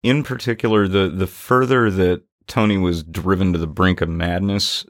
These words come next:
it seemed the less and less Deborah cared about it. Uh, she was perfectly content with the whole situation. She never really gave any thought to it.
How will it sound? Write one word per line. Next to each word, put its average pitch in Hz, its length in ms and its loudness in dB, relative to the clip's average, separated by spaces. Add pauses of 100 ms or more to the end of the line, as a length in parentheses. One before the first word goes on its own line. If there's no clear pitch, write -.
(120)
it - 160 -2
seemed 90 680 0
the 87 260 0
less 87 560 0
and 87 180 0
less 82 200 -4
Deborah 76 380 -6
cared 78 320 -8
about - 340 -10
it. 50 100 -12 (920)
Uh, 80 260 0
she 113 200 0
was 95 220 2
perfectly 92 500 -2
content - 720 -4
with 80 140 -10
the - 60 -4
whole 82 180 0
situation. 87 800 0 (680)
She - 220 -2
never 82 220 2
really 76 420 -6
gave 78 220 -2
any 78 140 -10
thought - 420 -2
to 98 200 2
it. 98 160 0